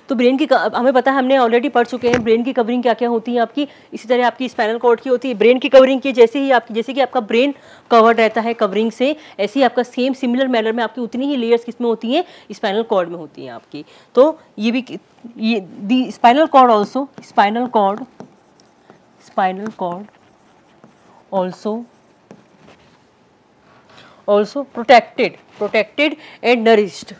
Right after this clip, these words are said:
protected, protected and, and nourished, okay, and nourished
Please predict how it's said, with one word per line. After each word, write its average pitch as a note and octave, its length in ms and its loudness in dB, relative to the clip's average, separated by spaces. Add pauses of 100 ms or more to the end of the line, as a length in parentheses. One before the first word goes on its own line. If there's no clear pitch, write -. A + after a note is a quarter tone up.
(200)
protected, F#3+ 540 -6 (760)
protected F#3+ 680 -10 (600)
and, G3+ 300 -6 (760)
and A#3+ 320 -6 (200)
nourished, F#3+ 560 0 (2500)
okay, - 240 -20 (720)
and A3 280 -6 (340)
nourished A#3 520 2